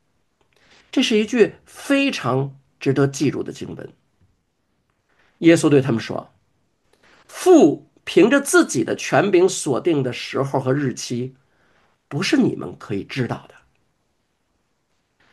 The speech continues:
这不是无知的许可证，这是进入奥秘之门的邀请。因为耶稣接着说，“但圣灵降临在你们身上，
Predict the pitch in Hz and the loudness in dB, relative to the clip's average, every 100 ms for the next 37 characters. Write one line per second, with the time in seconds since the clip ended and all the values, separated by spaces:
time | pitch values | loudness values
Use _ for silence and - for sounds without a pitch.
0 | _ - 226 196 220 247 180 139 202 - | _ 2 4 4 4 4 4 2 -2 0
1 | 269 262 165 - - - 127 127 - - | 0 2 0 -2 -12 -6 -4 -4 -8 -8
2 | 101 - _ _ _ _ _ _ _ - | -12 -14 _ _ _ _ _ _ _ -2
3 | 165 185 - 214 170 151 156 160 185 151 | 0 2 0 4 4 6 2 0 -4 0
4 | 139 117 - 170 151 139 135 202 226 - | 0 -2 -2 -2 0 -2 0 -2 -4 -10
5 | - - _ _ _ _ _ _ _ _ | -18 -20 _ _ _ _ _ _ _ _
6 | _ 247 285 285 277 285 285 285 285 311 | _ 2 6 8 6 4 4 0 2 4
7 | 349 277 139 - - - _ _ _ _ | 6 4 0 -4 -10 -12 _ _ _ _
8 | _ _ _ _ _ _ _ _ _ _ | _ _ _ _ _ _ _ _ _ _
9 | - 285 269 - 359 294 196 160 180 208 | 2 4 4 4 6 6 6 4 4 2
10 | - _ _ - 311 254 185 185 240 233 | -4 _ _ 2 4 4 2 0 0 -2
11 | 185 147 147 - 294 277 - - - | -2 -2 -6 -4 -4 -4 -8 -10 -12